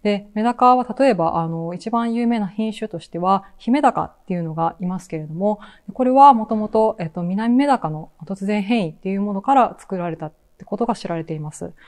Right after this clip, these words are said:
なんで、えっと、ヒメダカが放流されると、すごく簡単に南メダカと交雑してしまうんですね。なので、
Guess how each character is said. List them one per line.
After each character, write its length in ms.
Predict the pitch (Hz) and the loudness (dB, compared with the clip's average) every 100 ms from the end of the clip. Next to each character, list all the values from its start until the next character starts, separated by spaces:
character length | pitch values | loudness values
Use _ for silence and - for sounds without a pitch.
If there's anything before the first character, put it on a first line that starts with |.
| - - - | -20 -20 -8
な 100 | 220 | -2
ん 140 | 220 202 | 0 0
で、 280 | 214 214 190 | 0 0 -2
え 80 | |
っ 60 | 175 | -2
と、 320 | 180 170 170 - 214 | 0 0 0 -4 -6
ヒ 160 | - 247 | 2 6
メ 80 | |
ダ 100 | 285 | 6
カ 140 | 247 180 | 4 2
が 140 | 220 | 0
放 180 | 220 214 | 2 0
流 120 | 208 | 0
さ 140 | 196 202 | 0 -2
れ 80 | |
る 60 | 190 | -2
と、 360 | 196 208 202 202 | 2 2 2 -4
す 120 | - - | -6 -2
ご 80 | |
く 100 | 294 | 0
簡 240 | 247 214 220 | 0 -2 -4
単 260 | - 240 | 0 2
に 200 | 233 240 | 2 2
南 260 | 208 196 226 | 0 0 2
メ 100 | 254 | 4
ダ 120 | 208 | 2
カ 100 | 160 | 0
と 220 | 151 156 - | -8 -10 -6
交 160 | 214 | -4
雑 220 | 214 208 | -4 -6
し 40 | 202 | -4
て 120 | 220 | -4
し 100 | 214 | -4
ま 80 | 180 | -8
う 60 | |
ん 60 | 151 | -8
で 60 | 151 | -12
す 100 | 170 | -10
ね。 200 | 165 170 _ _ - - _ | -10 -10 _ _ -20 -20 _
な 80 | 226 | 0
の 140 | 214 | 2
で、 280 | 190 220 220 | 4 2 2